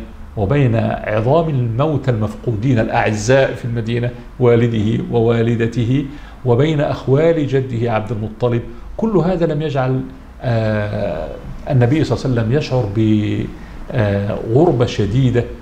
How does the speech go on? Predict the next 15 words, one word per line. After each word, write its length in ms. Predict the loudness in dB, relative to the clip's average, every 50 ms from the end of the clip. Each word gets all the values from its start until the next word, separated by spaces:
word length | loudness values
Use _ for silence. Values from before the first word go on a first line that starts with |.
| -14 -14 -14 -14 -16 -16 -14 -12 -6 -4
آه، 440 | 0 0 2 2 2 0 -2 -2 -4 -4
في 120 | 0 2
المدينة. 380 | 2 4 4 4 4 4 2 2
شعر 240 | 2 0 0 0 2
إنه 260 | 2 0 0 2 2
عند، 380 | 2 2 2 0 -2 -2 -4 -2
عند 200 | 0 2 2 4
من 160 | 4 4 4
يعرفهم، 480 | 4 2 2 2 2 0 0 -2 -4 -2
عند 160 | -2 -2 -2
من 160 | -2 -2 0
بينه 260 | 0 2 2 2 2
وبينه، 460 | 2 2 2 2 2 0 0 0 0 -2 -4 -8 -12 -16 -16 -18 -16 -14 -8 -4
آه، 160 | -4 -4 -4 -6 -6
صلة. 380 | -4 2 2 4 4 4 2